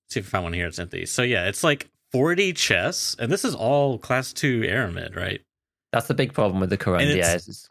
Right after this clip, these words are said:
Speaker 2: class
Speaker 1: like,
Speaker 2: two now.
Speaker 1: it, yeah, it's class two, and then, like,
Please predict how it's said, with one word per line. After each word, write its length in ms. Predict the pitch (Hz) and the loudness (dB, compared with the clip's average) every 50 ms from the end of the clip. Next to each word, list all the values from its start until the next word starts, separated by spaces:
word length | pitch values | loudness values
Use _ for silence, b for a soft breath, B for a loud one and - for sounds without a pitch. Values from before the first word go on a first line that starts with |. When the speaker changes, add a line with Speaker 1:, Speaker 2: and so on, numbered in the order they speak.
| - | 0
Speaker 2:
class 100 | - - | 2 2
Speaker 1:
like, 120 | 196 190 - | 2 0 0
Speaker 2:
two 140 | 98 90 | 0 -2
now. 300 | 82 82 85 92 95 95 _ _ _ _ _ _ - | -2 -2 -4 -4 -6 -8 _ _ _ _ _ _ -2
Speaker 1:
it, 240 | 147 160 151 - _ _ _ _ _ _ _ _ _ _ _ _ _ _ - | 0 0 0 -2 _ _ _ _ _ _ _ _ _ _ _ _ _ _ -2
yeah, 100 | 160 131 | 0 0
it's 100 | 110 - - | 0 -2 0
class 260 | - 180 196 - - | 0 0 0 0 -2
two, 300 | - 147 151 185 208 196 - | 0 2 2 2 2 2 0
and 160 | 131 131 139 | 0 2 2
then, 160 | 151 151 151 | 2 2 4
like, 220 | 147 143 135 - | 2 2 0 0